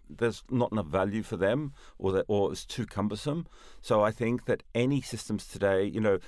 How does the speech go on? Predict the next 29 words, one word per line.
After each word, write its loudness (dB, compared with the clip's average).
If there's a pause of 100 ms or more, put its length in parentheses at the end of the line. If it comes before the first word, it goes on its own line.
(220)
there's 0
a 0
lot 4
of -8
talk 0
about 0 (320)
systems -2
using 0
nudges 0
and 0
little 0
prompts. -2
And -2
I 0
think -2
that -2
that 2
is -4
the -4
way 2
people -4
are -2
gonna -2
go, 2
where 2 (420)
the -6
systems -4
are -2
intelligent -2